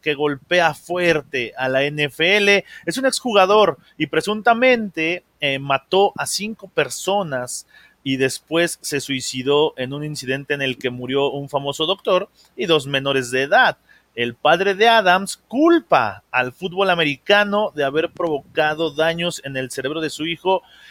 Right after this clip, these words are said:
Y volvemos a ver, y qué mejor que estés tú, mi querido Doc, para platicar de todo esto que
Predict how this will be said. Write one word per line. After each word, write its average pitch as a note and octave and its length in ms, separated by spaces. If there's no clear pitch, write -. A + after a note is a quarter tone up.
Y E3 100
volvemos F#3 720
a G3+ 100
ver, G3 400
y D#3 140
qué G3+ 160
mejor G#3+ 400
que G#3+ 160
estés F#3+ 500
tú, G3 200
mi D#3 140
querido D3+ 380
Doc, D#3 280
para D#3 240
platicar F3+ 1000
de D3+ 140
todo F3+ 300
esto E3+ 280
que D3 300